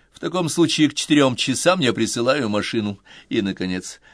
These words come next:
особо важный момент. Всё, о чём здесь говорилось, ни малейшему разглашению не подлежит. Договорились?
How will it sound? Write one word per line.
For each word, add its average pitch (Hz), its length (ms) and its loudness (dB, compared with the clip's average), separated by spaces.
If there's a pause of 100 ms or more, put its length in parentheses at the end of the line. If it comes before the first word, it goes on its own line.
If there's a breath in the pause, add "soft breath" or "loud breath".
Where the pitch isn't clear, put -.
особо 143 680 0
важный 101 480 0
момент. 95 500 -4 (260 loud breath)
Всё, - 340 -4
о 120 80 0
чём 113 300 -4
здесь 95 380 0
говорилось, 104 720 0
ни 127 220 -2
малейшему 113 680 0
разглашению 95 800 -4
не 117 140 -4
подлежит. 92 640 -4 (240 soft breath)
Договорились? 95 840 -2